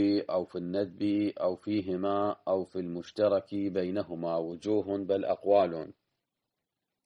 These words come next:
في المبحث الثاني يتناول المصنف جهة أخرى من جهات الحديث في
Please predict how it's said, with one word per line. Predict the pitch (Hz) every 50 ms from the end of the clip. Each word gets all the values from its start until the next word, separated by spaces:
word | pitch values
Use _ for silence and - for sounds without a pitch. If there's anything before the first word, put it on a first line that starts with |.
| _ _ _ _ _ _ _ _ _ _ _ _ _ _ _ _ _ _ _ _ _ _ _ _ _ _ _
في | - 127
المبحث | 139 143 147 - - - 131 120
الثاني | 120 113 - - 123 123 123 117 117 117 117 120 120 -
يتناول | 113 110 - - 113 113 117 120 120 117 113 110
المصنف | 107 104 104 101 - - 117 117 113 113 107 92
جهة | 90 104 120 110 110 110 107
أخرى | 107 - - 107 110 110 110 110 - - - - _ _ _ _ _ _ _ _ - - _ _ _ _ _ _ -
من | 101 104 110 110 107 110 110 107 - _ _ _ _ _ _ _ _ _ _ _ _ _ _ _ _ _ _ _ _ _ _ _ _ _ _ _ _ _ _ _ _ _ _ _ _ _ _ _ _ _ _ _ _ _ -
جهات | 95 98 98 98 107 107 104 - 107
الحديث | 95 - - 101 90 101 107 110 110 - 107 -
في | - - - 104 104 107 104 104 104 107 107 107 -